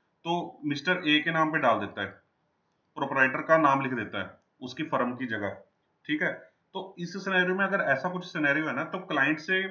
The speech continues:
client से बात कीजिए। पहले तो आप credit submissions में लेना ही मत conservatively, ठीक है, Negative हो जाइए, credit submissions में मत लीजिए।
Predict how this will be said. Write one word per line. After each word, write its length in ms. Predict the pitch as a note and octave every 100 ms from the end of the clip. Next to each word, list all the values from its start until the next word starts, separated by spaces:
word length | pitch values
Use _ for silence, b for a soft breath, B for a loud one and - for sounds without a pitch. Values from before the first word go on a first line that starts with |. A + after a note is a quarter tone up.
| G3 _ _ _ _ _ _ _
client 300 | C#3+ C3+ D#3
से 140 | D#3+ F#3
बात 340 | D3+ C3 C3 -
कीजिए। 420 | C3 C#3+ F3+ F3+ _ _ -
पहले 380 | - D3 C3+ E3+
तो 100 | F#3
आप 180 | F3+ F3+
credit 260 | D#3 D#3 E3+
submissions 480 | F3 D#3+ F3+ F3
में 120 | F3+ D#3+
लेना 200 | B2+ B2
ही 60 |
मत 260 | B2 A#2 - _ _ _ _ _
conservatively, 720 | C#3 C3 C3 C3 A#2+ B2 A2+ G#2+ G2+ _ _ -
ठीक 180 | B2+
है, 120 | F3+ D#3+ - _ -
Negative 440 | B2+ A#2 A#2 C#3 D3
हो 100 | C3+
जाइए, 240 | B2+ D3+
credit 440 | E3 - B2 C#3
submissions 380 | - C#3 B2+ D3
में 120 | D#3+ D#3
मत 120 | B2+
लीजिए। 360 | B2+ B2+ E3+